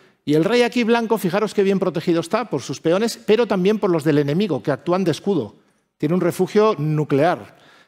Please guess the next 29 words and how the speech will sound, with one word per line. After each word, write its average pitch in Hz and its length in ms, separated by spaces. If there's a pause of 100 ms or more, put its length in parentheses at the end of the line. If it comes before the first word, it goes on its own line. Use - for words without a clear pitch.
El 143 120
rey 196 180
negro, 214 220
el 208 100
pobre, 226 560
está 185 220
aquí 208 140
en 196 80
una 190 120
zona 190 240
abierta, 226 640 (120)
va 190 80
a - 20
tener 196 260
que 180 100
dedicar 160 300
muchos 196 260
recursos 165 400
a 185 80
su 190 120
defensa. 214 540 (500)
Las 151 200
blancas 190 320
van 202 140
a 196 60
tomar 185 500
ventaja 170 460
de 165 80
esa 175 560